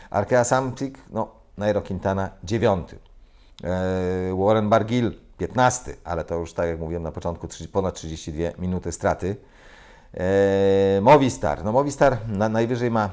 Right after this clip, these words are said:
Enrica Massa na ósmym miejscu, dwunasty, cały czas bardzo wysoko jest Alejandro Valverde.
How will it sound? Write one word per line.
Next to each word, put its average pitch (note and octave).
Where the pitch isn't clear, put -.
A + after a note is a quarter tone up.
Enrica G#2
Massa A2
na E2
ósmym G2+
miejscu, G2
dwunasty, G2
cały D#2+
czas F#2+
bardzo F2+
wysoko F#2
jest F2+
Alejandro F2+
Valverde. D#2+